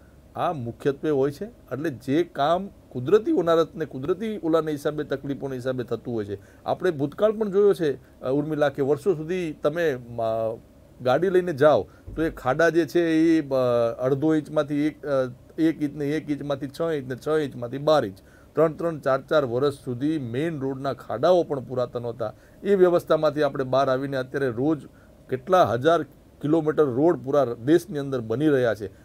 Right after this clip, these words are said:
એ પણ એક વિશ્વ રેકોર્ડ સર્જાઈ રહ્યો છે. આ પ્રકારનો વિકાસ જ્યારે ભારતીય જનતા પાર્ટી કરતી હોય ત્યારે એની ઉપર કોઈ આક્ષેપો કરે તો એ આક્ષેપો સુરતની સામે ધૂળ ઉડાડવા બરોબર છે. એટલે હું એને નકારી કાઢું છું અને અમે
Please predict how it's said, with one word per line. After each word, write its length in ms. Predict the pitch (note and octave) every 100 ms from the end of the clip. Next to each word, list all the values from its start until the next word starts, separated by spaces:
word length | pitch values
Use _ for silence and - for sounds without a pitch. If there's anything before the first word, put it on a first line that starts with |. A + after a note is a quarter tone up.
| -
એ 80 | E3
પણ 220 | F#3+ G3
એક 120 | F#3
વિશ્વ 280 | C#3+ C#3 D#3
રેકોર્ડ 320 | C3+ B2+ C3
સર્જાઈ 300 | B2 A#2 B2
રહ્યો 140 | B2 A#2+
છે. 80 |
આ 140 | B2 C#3+
પ્રકારનો 460 | G3 G3 G3+ G3
વિકાસ 300 | D3+ D3 D3+
જ્યારે 240 | B2 C#3 C3+
ભારતીય 360 | G#2+ A#2 B2
જનતા 260 | A2 A2+ A2+
પાર્ટી 340 | A2 G#2+ A2+
કરતી 320 | G2+ G#2 G#2 A2
હોય 220 | C3 F3+ - - -
ત્યારે 220 | C3 D3+
એની 120 | D#3
ઉપર 240 | D3+ C#3+ C3+
કોઈ 180 | C#3
આક્ષેપો 480 | C3+ G2+ - F3 E3
કરે 240 | C3 C3 C3+
તો 160 | C3+
એ 60 | C3+
આક્ષેપો 600 | A2+ - D3 C#3+ D#3+ F3 - -
સુરતની 360 | - D3+ F3+ E3+
સામે 260 | C#3 D3 B2
ધૂળ 280 | G2+ D#3+
ઉડાડવા 320 | E3+ C#3+ C#3+ C3+
બરોબર 400 | B2 B2+ A#2 G#2+
છે. 200 | - G#2+
એટલે 440 | - - - B2
હું 240 | A#2+ D#3
એને 120 | D#3+ D3
નકારી 380 | A#2 A#2+ C3
કાઢું 300 | C#3+ C3 C#3+
છું 180 | C#3 A3
અને 140 | D3+ C#3+
અમે 320 | A#2+ D3